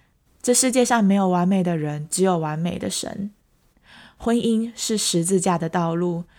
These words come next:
你们两个人要在这当中学习向耶稣舍己。基督徒可以在婚姻当中磨练，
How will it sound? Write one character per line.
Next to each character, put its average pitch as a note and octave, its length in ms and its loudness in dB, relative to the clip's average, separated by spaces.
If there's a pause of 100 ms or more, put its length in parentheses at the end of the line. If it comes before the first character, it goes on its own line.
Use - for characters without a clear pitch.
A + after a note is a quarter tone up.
(160)
你 F#3 80 2
们 F#3+ 160 8
两 F#3 180 8
个 F#3 140 2
人 E3+ 360 0
要 F#3+ 120 2
在 F#3+ 160 2
这 F#3+ 140 -2
当 F3+ 280 0
中 F3 320 0 (200)
学 F#3 280 2
习 F3 320 0
向 F3+ 360 -2
耶 F3+ 200 2
稣 F3+ 320 -4
舍 - 240 -6
己。 - 360 -8 (1120)
基 D4+ 120 4
督 D#4+ 140 6
徒 G#3 240 2
可 G#3+ 160 -2
以 G3 100 6
在 F#3+ 180 2
婚 F#3 220 0
姻 F3+ 160 2
当 F3+ 220 0
中 F3 200 -2
磨 D3+ 280 -2
练， E3 360 -2